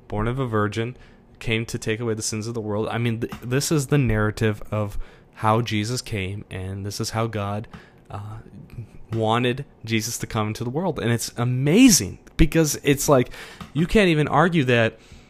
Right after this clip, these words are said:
you know, this is n-, a natural thing. Like, he really did come.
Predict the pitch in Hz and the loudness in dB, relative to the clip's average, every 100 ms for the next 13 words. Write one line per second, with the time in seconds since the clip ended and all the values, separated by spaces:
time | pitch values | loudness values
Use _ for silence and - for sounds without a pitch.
0 | - - 117 123 113 120 131 - 143 131 | -20 -12 -6 -2 -4 -2 0 4 4 2
1 | - - 117 - 120 117 117 139 - 135 | -4 -6 -8 -2 -2 2 4 4 4 2
2 | 120 131 131 90 98 - 120 117 120 131 | 2 0 -2 -4 -8 -4 -2 0 2 2
3 | 135 147 - 127 113 117 | 2 0 0 2 2 2